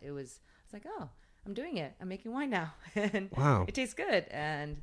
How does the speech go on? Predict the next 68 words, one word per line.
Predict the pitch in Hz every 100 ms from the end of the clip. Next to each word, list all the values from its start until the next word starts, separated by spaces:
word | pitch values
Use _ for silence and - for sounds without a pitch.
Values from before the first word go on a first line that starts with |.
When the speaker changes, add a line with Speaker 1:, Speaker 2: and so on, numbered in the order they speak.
| -
Speaker 2:
So | - -
what's | 220 240
that | 240 185
process, | 190 170 135 107 -
though? | 107 101 101 -
Because, | 143 127 143 127 127
I | 123
don't |
know, | 110 101
I'm | 113
a |
sucker | 101 - 113 104
for | -
details. | 95 101 - 104 98 95 185
Speaker 1:
Mm-hmm. | 170 -
Speaker 2:
Um, | 123 113 110 107 - _ _ _ _ _ _
you | - 139
buy | 117 131 165
the | 165
grapes. | 117 104 107 - -
Speaker 1:
Yes. | 156 - - _ _
Speaker 2:
You | - 120
have | 135
to | -
get | 117 123 -
them | 113
to | 107 110
the | 101
maker. | 104 - 87 95
Speaker 1:
Yes, | 185 170 135 -
to | 160
the |
winery. | 151 147 135 135
Speaker 2:
Who's | 165 160
responsible | 156 - 135 131 123
for | 113
transporting | 110 127 117 - 117 107 107
the |
grapes? | - 113 143
Speaker 1:
Oh, | 277 254
to | -
the | 214
Speaker 2:
<laughs> |
Speaker 1:
gro-, | 190 202
usually | 233 254 269
the | 220
grower. | 170 156 147 151
Speaker 2:
The | 156
Speaker 1:
It, | 135
Speaker 2:
grower | 135 135
Speaker 1:
it, | 143
Speaker 2:
does? | 165
Speaker 1:
it | 247
depends | 247 247
on | 220 185
the, | 160 139
uh, |
contract, | 135 156 151 131 -
but | 165
yeah, | 151
usually | 160 190 170
the |
grower | 139 147 143
will | 135
deliver | 127 143 135 127
to | -
the | 139
winery | 131 127 120 127